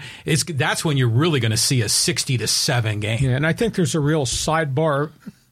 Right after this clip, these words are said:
Speaker 2: impact here by virtue of the playoffs, John, is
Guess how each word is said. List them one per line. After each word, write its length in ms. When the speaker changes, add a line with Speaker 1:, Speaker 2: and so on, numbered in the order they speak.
Speaker 2:
impact 580
here 320
by 140
virtue 340
of 60
the 80
playoffs, 460
John, 400
is 360